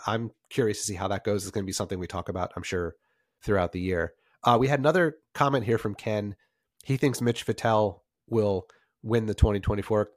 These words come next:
contest, but he related it to, like, the person who just picks the fo-,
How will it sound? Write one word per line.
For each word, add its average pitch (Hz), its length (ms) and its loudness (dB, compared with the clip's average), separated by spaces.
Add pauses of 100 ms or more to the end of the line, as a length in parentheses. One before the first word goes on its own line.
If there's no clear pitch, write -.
(100)
contest, 92 580 -4 (460)
but 117 220 -2
he 120 120 0
related 113 380 4
it 95 140 -2
to, 107 80 -2
like, 95 180 0
the - 60 -4
person 107 320 2
who 107 100 -2
just 98 280 -4
picks - 260 0
the 98 120 -4
fo-, - 240 -6